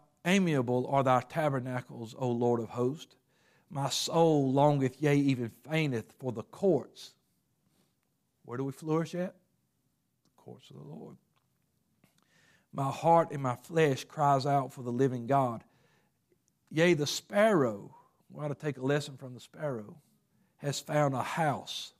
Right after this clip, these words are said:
and the swallow a nest for herself, where she may lay her young, even thine altars, O Lord of hosts, my King and my God. Blessed are they that dwell in thy house. They will still be praising thee.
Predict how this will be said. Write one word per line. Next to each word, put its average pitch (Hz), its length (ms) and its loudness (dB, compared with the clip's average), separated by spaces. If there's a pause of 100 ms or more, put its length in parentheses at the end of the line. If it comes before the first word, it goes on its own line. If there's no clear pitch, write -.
(540)
and 139 160 -6
the 120 80 -2
swallow 147 680 2
a 123 120 -10
nest 135 440 0
for 131 160 -6
herself, 127 760 -2 (500)
where 143 180 2
she 147 200 -4
may 139 180 0
lay 143 260 4
her 131 200 -2
young, 127 520 0
even 139 300 0
thine 120 260 0
altars, 139 760 -4 (440)
O 120 120 -6
Lord 123 320 2
of 113 60 -8
hosts, 127 380 -4
my 120 180 -10
King 131 340 -10
and 120 80 -12
my 113 140 -12
God. 117 420 -8
Blessed 147 440 0
are 127 120 2
they 123 180 0
that 120 220 -6
dwell 131 320 0
in 117 120 -8
thy 113 140 -8
house. 127 560 -8 (480)
They 151 140 2
will 135 220 2
still 180 460 0
be 123 360 0 (260)
praising 113 560 -6
thee. 123 400 0